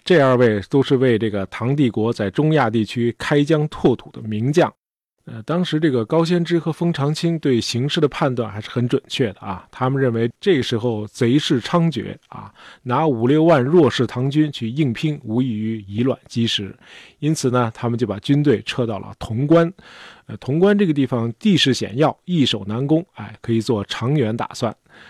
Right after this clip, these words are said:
另外，这个安禄山从河北一路杀来，他的战线很长。这时候，呃，唐朝北方呢，还有一支戍边的朔方军，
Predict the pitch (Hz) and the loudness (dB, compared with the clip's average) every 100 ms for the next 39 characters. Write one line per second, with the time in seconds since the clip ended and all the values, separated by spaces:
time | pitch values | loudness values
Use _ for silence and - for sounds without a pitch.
0 | - - _ 175 165 143 156 156 208 202 | -20 -20 _ 2 2 2 0 0 2 2
1 | 185 160 190 185 185 185 - 147 151 92 | 2 2 0 0 -2 -2 2 2 2 -2
2 | 98 127 180 117 139 131 92 110 - 113 | -2 0 0 0 0 -2 -2 -8 -10 -2
3 | 127 - 165 117 151 110 - 104 98 - | 0 2 2 2 0 -2 -4 -12 -12 -10
4 | 98 131 - - - - - 226 180 143 | -8 -8 -10 -20 -20 -20 -2 0 2 2
5 | 139 123 104 - - - 117 110 - 165 | 2 2 2 -8 -18 -10 -8 -8 -4 -2
6 | 170 185 131 - 127 165 165 110 - 131 | 2 0 0 -4 -2 0 0 -2 0 0
7 | 113 107 131 131 - 160 127 170 160 113 | 0 -2 -4 -4 0 0 4 4 2 -2
8 | - - 131 156 165 160 185 | -2 0 2 2 2 2 0